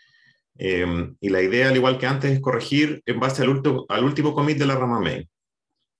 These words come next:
Em, todo lo demás se mantiene más o menos igual. Se valorará el resultado, profundidad, análisis, calidad de los códigos, se bonificará en, si, si se ve como un trabajo incremental,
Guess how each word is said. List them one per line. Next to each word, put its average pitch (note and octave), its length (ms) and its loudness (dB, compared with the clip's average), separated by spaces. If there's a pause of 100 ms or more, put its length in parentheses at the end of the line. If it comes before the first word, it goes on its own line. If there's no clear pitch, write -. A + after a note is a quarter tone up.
(540)
Em, E2+ 960 -2 (400)
todo D3 160 2
lo D3 120 4
demás C3+ 520 0
se - 120 -4
mantiene A#2 320 0
más A#2 100 0
o A2+ 60 -2
menos A2 200 0
igual. D#2+ 220 0
Se - 140 -4
valorará F2 300 2
el F#2+ 60 0
resultado, A#2 560 -2
profundidad, G2+ 540 -2
análisis, A2+ 500 -6
calidad F#2+ 260 0
de F#2+ 80 0
los F#2 140 -4
códigos, A2+ 680 0
se - 80 -2
bonificará F#2+ 880 0
en, F#2 260 -4
si, F#2+ 340 0
si F#2 260 -2
se F#2+ 100 -4
ve G2 160 0
como F#2+ 180 -2
un F2+ 80 -4
trabajo F#2 520 0
incremental, F#2+ 760 -4